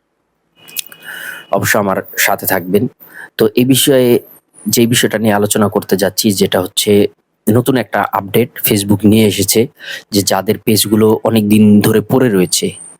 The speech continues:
যেমন বিভিন্ন ধরনের পলিসি ইস্যু আছে, আনঅরিজিনাল কনটেন্ট হতে পারে, পার্টনার মনিটাইজেশন পলিসি হতে পারে, বিভিন্ন ধরনের ভায়োলেশন হতে পারে, তারপরে রেস্ট্রিক্টেড মনিটাইজেশন হতে পারে, তারপর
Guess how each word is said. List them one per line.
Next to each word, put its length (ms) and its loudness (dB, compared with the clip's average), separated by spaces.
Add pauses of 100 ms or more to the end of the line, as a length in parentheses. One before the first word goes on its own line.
যেমন 320 2
বিভিন্ন 360 4
ধরনের 300 2
পলিসি 420 0
ইস্যু 200 0
আছে, 320 -2 (840)
আনঅরিজিনাল 560 0
কনটেন্ট 400 0
হতে 200 -2
পারে, 300 -4 (460)
পার্টনার 320 -2
মনিটাইজেশন 580 2
পলিসি 360 -2
হতে 200 0
পারে, 300 -2 (200)
বিভিন্ন 360 2
ধরনের 340 2
ভায়োলেশন 520 0
হতে 260 0
পারে, 260 0 (540)
তারপরে 520 0 (300)
রেস্ট্রিক্টেড 520 -2
মনিটাইজেশন 560 2
হতে 260 0
পারে, 260 0 (480)
তারপর 200 -4